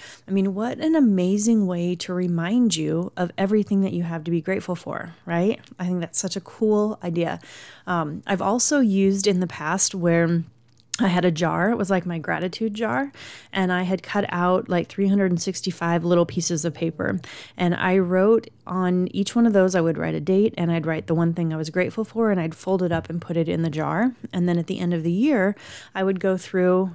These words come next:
and open up and read through each of those little gratitude things. Or even,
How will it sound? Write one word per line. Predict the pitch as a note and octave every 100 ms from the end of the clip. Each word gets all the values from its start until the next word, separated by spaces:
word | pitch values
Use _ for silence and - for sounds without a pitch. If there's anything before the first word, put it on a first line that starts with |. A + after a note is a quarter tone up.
| -
and | F3+ F3
open | F#3+ F3+ F#3+
up | - F3+
and | - E3+ E3+
read | F3+ F#3+ F3
through | - G3+ G3+ F3 E3+ F3+ E3+
each | - F#3 F3
of | F3 D#3
those | E3 E3+ E3
little | E3+ D#3+ E3
gratitude | D#3+ D#3+ D#3+ - D#3
things. | - - F3
Or | A3 A#3
even, | A#3+ C4 F4 F4+